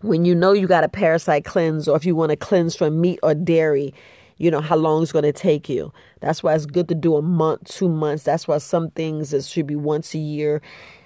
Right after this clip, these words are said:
Like when I said you should do a cleanse, vegans, once a year, you know, depends on how bad you are. If you keep getting leaky gut 'cause we're not cleaning our vegetables and our fruits like we need to, we eating too much soy, tofu, and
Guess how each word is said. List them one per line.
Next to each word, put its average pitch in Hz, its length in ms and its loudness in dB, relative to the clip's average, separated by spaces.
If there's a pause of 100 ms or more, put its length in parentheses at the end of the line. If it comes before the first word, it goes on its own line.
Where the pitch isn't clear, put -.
(140)
Like - 180 -6
when 160 80 -2
I 151 80 -2
said 160 340 0
you 151 80 -6
should 160 240 -6
do 160 200 2
a 147 40 0
cleanse, 170 640 0 (580)
vegans, 175 800 0 (400)
once 175 400 -2
a 185 60 2
year, 175 720 0
you 165 180 -2
know, 156 220 0
depends 240 380 -2
on 240 120 0
how 214 140 0
bad 180 400 2
you 175 240 0
are. 170 180 4
If 190 120 -8
you 170 200 -6
keep 175 220 -10
getting 160 260 -2
leaky 175 240 -4
gut 175 240 0
'cause 160 140 -6
we're 165 100 -4
not 151 160 -8
cleaning 170 300 -4
our 151 120 -6
vegetables 156 540 -6
and 156 60 -4
our 147 80 -6
fruits - 340 -8
like 151 160 -10
we 156 120 -10
need 151 240 -10
to, 143 220 -4
we 147 160 -8
eating 160 220 -12
too 202 140 -6
much 180 180 -6
soy, 165 520 0 (580)
tofu, 214 760 0
and 165 200 -4